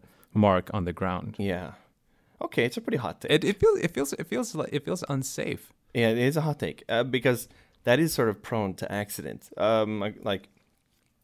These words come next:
Speaker 2: a couple of days I was driving here into the city, and then, dude, and then I'm bike-, I'm driving next to the bike lane.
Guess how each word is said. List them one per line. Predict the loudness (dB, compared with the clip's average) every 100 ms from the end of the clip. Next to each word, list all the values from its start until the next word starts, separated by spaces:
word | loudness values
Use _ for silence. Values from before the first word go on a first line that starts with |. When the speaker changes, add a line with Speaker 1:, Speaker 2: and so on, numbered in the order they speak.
| _
Speaker 2:
a | -4
couple | -2 0
of | 2
days | 2 2
I | -2
was | -2
driving | -4 -4 -6 -8
here | -8 -6
into | -6 -8
the | -12
city, | -10 -10 -10 -14 _ _ -18 -6
and | 0
then, | 2 0 -4 _ _ _ _ _ _ _ _ _ -2
dude, | -2 0
and | 0 2
then | 2
I'm | 2 4
bike-, | 4 4 2
I'm | 2 2 4
driving | 6 6 6 4
next | 2 0 -6
to |
the | -4
bike | 0 -2 -4
lane. | -12 -12 -14